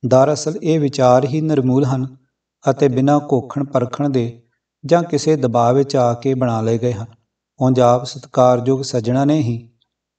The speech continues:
ਭਾਗ ਊੜਾ, ਮੁੰਦਾਵਣੀ ਮਹੱਲਾ ਪੰਜਵਾਂ, ਮੋਰ ਛਾਪ ਰੋਕ ਹੈ, ਭਾਵ ਇਹ ਕਿ ਸ੍ਰੀ ਗੁਰੂ ਗ੍ਰੰਥ ਸਾਹਿਬ ਜੀ ਦੀ ਸਮਾਪਤੀ ਹੈ। ਪੰਜ ਗ੍ਰੰਥੀ ਸਟੀਕ ਭਾਈ ਸਾਹਿਬ, ਭਾਈ ਵੀਰ ਸਿੰਘ ਜੀ, ਭਾਗੈੜਾ।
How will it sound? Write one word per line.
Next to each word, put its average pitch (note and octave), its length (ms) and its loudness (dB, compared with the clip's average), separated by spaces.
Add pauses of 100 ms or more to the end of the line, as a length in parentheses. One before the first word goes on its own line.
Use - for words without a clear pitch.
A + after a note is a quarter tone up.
(140)
ਭਾਗ B2 280 4
ਊੜਾ, B2 320 -2 (680)
ਮੁੰਦਾਵਣੀ C3 560 2
ਮਹੱਲਾ C3 360 0
ਪੰਜਵਾਂ, A#2+ 420 -4 (580)
ਮੋਰ C#3+ 300 4
ਛਾਪ C3+ 640 -2
ਰੋਕ B2+ 340 2
ਹੈ, B2 300 -10
ਭਾਵ B2 340 4
ਇਹ D3 380 -2 (440)
ਕਿ D3 120 4
ਸ੍ਰੀ C#3+ 300 -2
ਗੁਰੂ D3+ 200 -2
ਗ੍ਰੰਥ B2 280 0
ਸਾਹਿਬ B2 300 -2
ਜੀ A#2 100 -4
ਦੀ B2 140 -4
ਸਮਾਪਤੀ A2+ 640 -6
ਹੈ। A2+ 160 -10 (680)
ਪੰਜ B2+ 240 2
ਗ੍ਰੰਥੀ C3 480 -2
ਸਟੀਕ C3 360 -4 (440)
ਭਾਈ B2 200 0
ਸਾਹਿਬ, C3+ 360 -6 (540)
ਭਾਈ B2 240 2
ਵੀਰ A#2 200 -2
ਸਿੰਘ A#2 320 -8
ਜੀ, A2 120 -14 (760)
ਭਾਗੈੜਾ। A#2 440 0